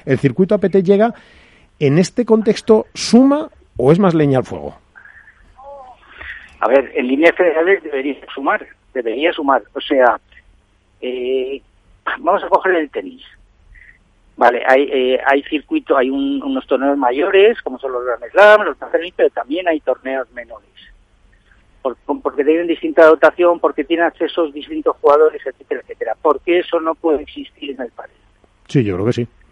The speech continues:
Speaker 1: Lo que
Speaker 2: Porque
Speaker 1: quiero saber
Speaker 2: un
Speaker 1: es
Speaker 2: chaval, un chaval que deja de ser junior un año,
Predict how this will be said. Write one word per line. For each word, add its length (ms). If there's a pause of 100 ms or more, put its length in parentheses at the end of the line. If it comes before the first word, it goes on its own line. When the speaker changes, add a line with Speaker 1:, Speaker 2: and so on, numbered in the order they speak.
Speaker 1:
Lo 100
que 60
Speaker 2:
Porque 80
Speaker 1:
quiero 200
saber 280
Speaker 2:
un 100
Speaker 1:
es 140
Speaker 2:
chaval, 460 (360)
un 140
chaval 300
que 120
deja 280
de 80
ser 260
junior 440 (840)
un 180
año, 480